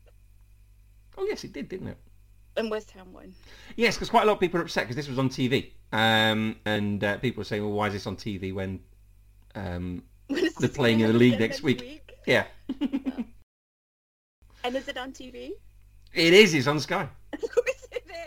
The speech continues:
Speaker 2: is.
Speaker 1: <laughs> Um, yeah, okay, so what do we think to this?
Speaker 2: Um, I'm, I'm also on the Leeds train because I love Bielsa.
Speaker 1: Mm-hmm.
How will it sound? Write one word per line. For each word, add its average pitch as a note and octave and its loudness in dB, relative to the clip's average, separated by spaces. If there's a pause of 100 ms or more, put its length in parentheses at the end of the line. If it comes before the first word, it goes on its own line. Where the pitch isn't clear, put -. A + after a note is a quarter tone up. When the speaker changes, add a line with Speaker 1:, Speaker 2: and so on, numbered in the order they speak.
(540)
Speaker 2:
is. D#4 -6
Speaker 1:
<laughs> - -14
Um, E3+ 2 (600)
yeah, G#3 4
okay, G#3 0
so D3 4
what D3+ 0
do C#3+ 2
we C#3 0
think C3+ -4
to B2 -6
this? G#2 -6 (2000)
Speaker 2:
Um, F#3 -14 (380)
I'm, D4+ -6 (200)
I'm C4+ -6
also C#4 -10
on C4+ -10
the A#3+ -8
Leeds G3+ -18
train F#3+ -8
because G3 -8
I F#3+ -4
love F#3+ -4
Bielsa. F#3+ -10 (260)
Speaker 1:
Mm-hmm. A#2 -2